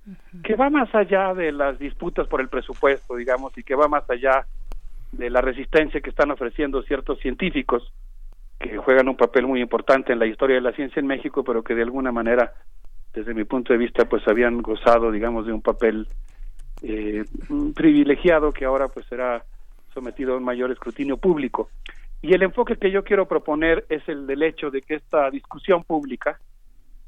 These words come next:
Speaker 2: eh, básicamente tiene que ver con el enfrentamiento entre dos grandes paradigmas de la conservación ambiental.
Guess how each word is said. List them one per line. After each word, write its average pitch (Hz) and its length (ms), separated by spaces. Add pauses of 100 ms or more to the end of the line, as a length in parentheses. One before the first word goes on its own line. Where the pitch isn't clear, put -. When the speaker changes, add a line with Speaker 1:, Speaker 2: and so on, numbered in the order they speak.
(260)
Speaker 2:
eh, 127 420
básicamente 156 800
tiene 151 260
que 147 120
ver 143 200
con 139 160
el 127 120
enfrentamiento 135 800
entre 131 280
dos 147 280
grandes 131 380
paradigmas 123 640 (640)
de 127 80
la 123 120
conservación 123 680
ambiental. 123 540